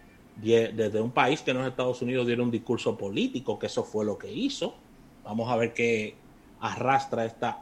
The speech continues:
investigación. Recuerden que a Bill Clinton se le armó un lío porque hizo una llamada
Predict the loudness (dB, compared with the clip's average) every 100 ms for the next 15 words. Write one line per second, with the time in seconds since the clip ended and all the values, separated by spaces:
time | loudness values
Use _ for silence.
0 | -6 -4 -2 -4 -4 -4 -4 -4 0 2
1 | 4 4 4 4 4 6 8 8 6 4
2 | 4 4 4 4 6 6 8 6 8 6
3 | 8 8 6 -2 -18 -20 -20 -20 2 6
4 | 8 10 8 8 4 2 4 4 4 4
5 | 6 6 4 -4